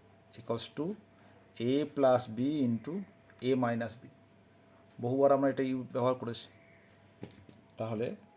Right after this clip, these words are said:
এটা হয়ে গেল x plus one plus eighteen into x plus one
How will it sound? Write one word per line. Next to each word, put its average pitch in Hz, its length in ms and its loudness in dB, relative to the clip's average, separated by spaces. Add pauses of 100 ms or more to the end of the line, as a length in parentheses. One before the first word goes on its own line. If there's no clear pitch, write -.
(360)
এটা 120 160 -6
হয়ে 120 160 4
গেল 101 120 2 (3750)
x - 20 -14 (220)
plus 120 360 4 (240)
one 180 120 0 (960)
plus 107 360 2 (1700)
eighteen 135 380 -2 (1200)
into 117 280 0 (1500)
x 107 180 -6 (200)
plus 110 300 2 (220)
one 131 120 0